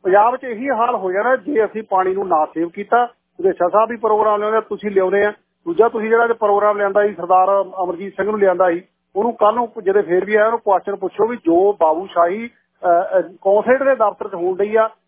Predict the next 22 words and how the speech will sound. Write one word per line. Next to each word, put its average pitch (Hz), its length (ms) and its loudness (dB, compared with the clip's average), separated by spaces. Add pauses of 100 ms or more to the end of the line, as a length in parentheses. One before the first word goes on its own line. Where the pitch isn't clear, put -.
(160)
ਉਹ 214 400 2
ਕੋਟ 196 200 2
ਪਾ 208 200 0
ਕੇ 214 120 -4
ਬਹਿ 175 180 -2
ਜਾਂਦੇ 226 220 -2
ਆ 226 120 2
ਤੇ 220 120 -4
ਮੂੰਹ 226 400 -4 (540)
ਡੱਡਰੀ 180 280 0
ਭੇਡ 233 260 0
ਵਰਗਾ 180 240 0
ਕਰਕੇ, 208 380 0
"ਸੈਲਰ 208 480 -2
ਫੋਨ 220 180 -2
ਬੰਦ 220 180 2
ਕਰੋ 220 160 2
ਜੀ, 226 120 -10
ਸੈਲਰ 208 320 -2
ਫੋਨ 202 180 -4
ਬੰਦ 196 160 -2
ਕਰੋ, 185 260 -6